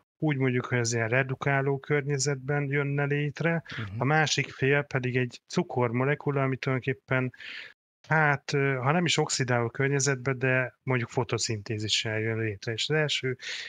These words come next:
Speaker 1: élőlények valószínűleg nem fotoszintetizáltak, tehát ez egy nagyon érdekes kérdés, amin lehet rágódni, hogy ő ügye, tehát ez az adenozin, ő már tulajdonképpen az R N S-nek és a D N S-nek az a, az építőköve, ami már láncba tud állni, ugye, tehát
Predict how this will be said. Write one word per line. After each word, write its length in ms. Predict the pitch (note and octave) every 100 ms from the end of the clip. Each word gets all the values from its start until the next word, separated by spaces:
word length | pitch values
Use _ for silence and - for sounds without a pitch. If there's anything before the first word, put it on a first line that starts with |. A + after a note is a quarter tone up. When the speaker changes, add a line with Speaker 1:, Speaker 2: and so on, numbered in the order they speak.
| -
Speaker 1:
élőlények 580 | C3 C#3 D3+ D3+ D3+ -
valószínűleg 400 | D#3 - D#3+ F#3
nem 80 | -
fotoszintetizáltak, 1300 | C#3+ - - C3+ C3 C3 C#3 B2+ C#3 C#3 - D3
tehát 220 | - C3+
ez 100 | C#3
egy 80 | C#3+
nagyon 200 | E3 C3+
érdekes 460 | C3+ C3+ B2+ A#2+ -
kérdés, 580 | - B2+ C3 D3 C#3 - - - -
amin 260 | B2+ C3 C#3
lehet 280 | B2+ B2 -
rágódni, 600 | B2+ B2+ A#2 A#2 A#2 C3
hogy 200 | B2+ A#2+ - - _ -
ő 240 | E3+ E3+
ügye, 420 | D3 C3+ D3 D#3+ C3+ -
tehát 220 | B2 -
ez 160 | A#2+
az 120 | B2 C3
adenozin, 640 | B2+ A#2+ A#2+ A#2 C3+ C3
ő 200 | C#3 C3+
már 220 | C3 C3
tulajdonképpen 600 | - C3 B2 B2+ - B2 A#2+
az 160 | A#2
R 160 | A#2 A2
N 100 | A2+
S-nek 280 | A2 A#2 -
és 160 | A2+
a 60 | A#2
D 80 | A2
N 280 | A2+ A2 A2
S-nek 260 | - A#2+
az 160 | B2 A2+
a, 200 | G#2+ G#2 - - -
az 100 | -
építőköve, 680 | C3 A#2+ A#2 A#2+ G#2+ C3+ B2+
ami 140 | A#2
már 160 | A#2 A2+
láncba 420 | B2 A#2 A2 G#2+
tud 200 | - A2+
állni, 280 | A#2+ A#2 A2+
ugye, 180 | A2+ A2+
tehát 220 | A#2